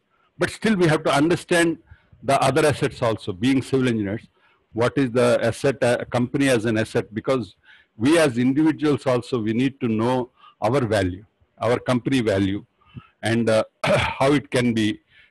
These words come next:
valued. I had a experience, uh, when I, I had the land. Uh, liability, uh, is a, like a loan.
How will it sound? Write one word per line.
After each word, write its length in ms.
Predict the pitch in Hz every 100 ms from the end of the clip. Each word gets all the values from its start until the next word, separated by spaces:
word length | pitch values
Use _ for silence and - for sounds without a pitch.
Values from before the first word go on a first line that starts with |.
| _
valued. 360 | 120 110 90 82 - _ _ _ _ _ _ _ _ _ _ _ - - - -
I 80 |
had 260 | 139 180 185
a 320 | 156 127 120 131
experience, 680 | 123 - 151 147 131 113 117
uh, 140 | 107
when 440 | 92 120 147 151 - _ _ _ _ _ _ _
I, 200 | - 135
I 200 | - 143
had 300 | 131 165 165
the 80 | 143
land. 560 | 127 123 143 117 123 - - _ - - - - - _ - _ _ _ _ _ _ _ _ _ _ _ _ _ -
Uh, 200 | - 123 131
liability, 960 | 120 127 156 160 185 175 190 190 180 - -
uh, 260 | 131 123 123
is 220 | 131 123
a, 120 | 139 135
like 300 | 135 135 139
a 60 |
loan. 500 | 123 127 147 120 92